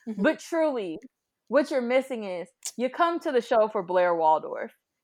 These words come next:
Speaker 2: You stay in the show for Blair Waldorf. You're there, and then you, and then you get a little eye candy. Like, you get a little package of Skittles named Nate Archibald. And it's really about those two. Like, no one else matters.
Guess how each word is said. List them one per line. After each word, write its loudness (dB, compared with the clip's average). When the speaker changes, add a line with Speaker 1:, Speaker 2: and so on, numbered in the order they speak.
Speaker 2:
You 0
stay 4
in -2
the -2
show 6
for -4
Blair 0
Waldorf. 2
You're 6
there, 4
and 2
then -2
you, 4
and 0
then -2
you 0
get 4
a 6
little 6
eye 10
candy. -10
Like, 2
you -6
get 8
a -2
little 8
package 2
of -2
Skittles 0
named -4
Nate 4
Archibald. 0
And 4
it's 4
really 4
about 4
those 2
two. -8
Like, 4
no 4
one 0
else 0
matters. -4